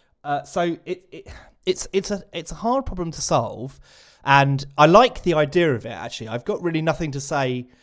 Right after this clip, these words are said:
bad about this as a, as a law, because as you pointed out, there are a lot of smart things that probably don't really need to be smart, and by virtue of the fact they are,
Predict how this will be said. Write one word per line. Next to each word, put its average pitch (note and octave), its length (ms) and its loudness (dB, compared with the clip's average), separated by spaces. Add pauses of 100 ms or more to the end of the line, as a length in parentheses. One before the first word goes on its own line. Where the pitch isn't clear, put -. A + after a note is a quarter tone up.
(560)
bad E3 420 0
about A#2+ 320 -6 (220)
this - 360 -4
as A#2+ 180 -8
a, A#2+ 260 0
as B2 100 -4
a A#2+ 140 -6 (100)
law, D3 320 2
because B2+ 340 -4 (200)
as D#3 240 2
you D3+ 100 -4
pointed C3+ 440 -6
out, A2 460 -8 (440)
there D3 140 2
are C#3+ 120 2
a C#3+ 60 0
lot F3+ 220 2
of F#3 200 -4 (140)
smart E3+ 600 2
things A2+ 400 -8
that - 180 -10
probably E3+ 400 0
don't B2+ 240 0
really C3 180 -4
need C3 220 -4
to A2+ 100 -14
be A2+ 120 -14
smart, A2+ 480 -10 (480)
and B2+ 360 0
by C#3+ 220 8
virtue D3 420 2
of A2+ 120 -6
the A2+ 60 -12
fact C3 200 -8
they B2 140 0
are, A#2 260 2